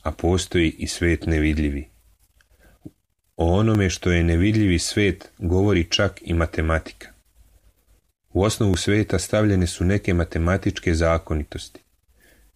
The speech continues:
Tako se mogu izračunati neke stvari koje ne vidimo i ne znamo.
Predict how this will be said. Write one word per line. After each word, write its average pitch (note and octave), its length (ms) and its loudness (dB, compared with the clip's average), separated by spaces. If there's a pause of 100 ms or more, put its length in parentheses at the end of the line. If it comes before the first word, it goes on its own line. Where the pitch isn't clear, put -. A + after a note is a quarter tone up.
(100)
Tako G2+ 340 0
se F#2+ 180 0
mogu G2 260 2
izračunati F#2 640 0
neke F#2 260 0
stvari F#2+ 380 0
koje D#2+ 200 -2
ne E2 200 2
vidimo F#2 580 2
i F2+ 120 0
ne D#2+ 180 2
znamo. C#2 280 -6